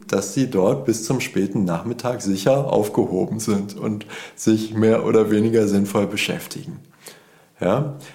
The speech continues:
Wenn diese Betreuungsfunktion der Schule wegfällt, bricht unsere Gesellschaft halb zusammen. Ne? Das haben in der Corona-Pandemie alle, ähm, verspürt. Und, ähm,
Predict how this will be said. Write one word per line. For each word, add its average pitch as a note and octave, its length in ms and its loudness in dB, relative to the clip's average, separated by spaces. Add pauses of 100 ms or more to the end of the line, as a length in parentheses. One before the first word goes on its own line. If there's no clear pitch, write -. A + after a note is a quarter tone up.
(180)
Wenn F#2+ 180 4
diese B2+ 240 2
Betreuungsfunktion B2+ 920 2
der G#2+ 140 4
Schule A2 340 2
wegfällt, A#2 800 0
bricht - 400 -4
unsere A2 320 -2
Gesellschaft C3 540 0
halb E2+ 180 -4
zusammen. E2+ 460 -6 (300)
Ne? C3+ 280 2
Das - 200 -10
haben G#2+ 420 -6
in G#2 80 -4
der G#2 160 -2
Corona-Pandemie B2 960 -2
alle, G#2 320 -2 (440)
ähm, A#2+ 200 0
verspürt. A#2 640 -2 (840)
Und, A2 400 2 (140)
ähm, G2 540 0